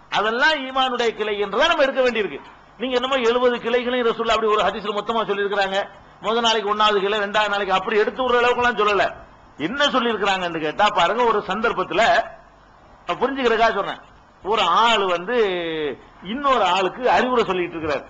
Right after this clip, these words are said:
இதான் அந்த ஹதீஸுடைய சாராம்சம். ஒரு ஆளு, ஒரு சஹாபி தன்னுடைய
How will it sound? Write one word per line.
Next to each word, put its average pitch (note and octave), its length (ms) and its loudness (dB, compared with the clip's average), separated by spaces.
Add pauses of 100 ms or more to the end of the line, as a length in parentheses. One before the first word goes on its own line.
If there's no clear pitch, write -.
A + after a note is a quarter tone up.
(120)
இதான் G#3+ 240 -2
அந்த - 100 0
ஹதீஸுடைய F3 480 -4
சாராம்சம். E3+ 580 0 (460)
ஒரு E3+ 240 0
ஆளு, D#3 440 4
ஒரு F3+ 160 -2
சஹாபி D#3 480 0 (760)
தன்னுடைய G#3 360 2